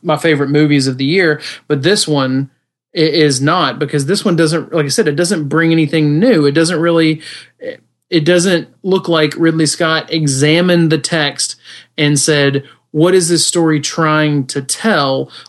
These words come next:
Let me really understand it." He's just like, "Oh yeah, people tell this story all the time. Here's a way that we can make it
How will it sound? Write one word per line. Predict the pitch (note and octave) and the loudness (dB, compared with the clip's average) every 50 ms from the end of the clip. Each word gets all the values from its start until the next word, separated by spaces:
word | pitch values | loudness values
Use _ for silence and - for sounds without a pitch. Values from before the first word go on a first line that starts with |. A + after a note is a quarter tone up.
| _ | _
Let | - F3+ F3+ | -2 -2 0
me | F#3+ F#3 | 2 2
really | F3+ E3+ F3 E3+ E3 D#3 D3+ | 4 4 4 4 4 2 2
understand | D3+ D3 C#3 C#3 C#3 B2 - - F3+ F#3+ F#3 E3+ D#3 | 0 0 0 0 0 -2 -2 -2 0 0 2 2 0
it." | C#3+ - | 0 2
He's | C3+ D#3+ D#3 D3 | 2 2 2 4
just | C#3 D3+ D3 - | 2 0 0 0
like, | E3 D3 C#3 C#3+ C#3 - - | 0 0 0 0 -4 -4 -2
"Oh | F#3 G3 | 0 2
yeah, | F#3 E3+ D#3 | 2 2 2
people | - F#3+ G3+ E3 D#3+ | 2 0 0 -2 -2
tell | D3+ F3 D#3+ D3+ | -2 0 0 0
this | C#3+ C3+ - | 0 0 -2
story | - - G#3+ G#3 F3+ D#3+ | 0 0 0 2 2 2
all | D3+ D3 | 0 -2
the | C#3 C#3 | -2 -6
time. | C3+ - D3+ C#3+ C#3+ C#3 C#3 C#3+ - - - - - - _ _ | -6 -6 -4 -2 -2 -2 -2 -4 -6 -8 -16 -20 -20 -20 _ _
Here's | - F#3 F#3 F3+ D#3+ D#3 | 0 2 4 4 4 4
a | D#3+ | 2
way | D3 D3 D3+ D3+ D#3 | 2 2 2 2 2
that | D3 D3+ C#3+ | 2 0 0
we | D3 D3+ D#3 | 0 -2 -2
can | - D3+ C#3+ | 0 0 0
make | C#3 C#3+ C#3 C3 D3 | 2 0 0 -2 -4
it | C#3 - | -8 -8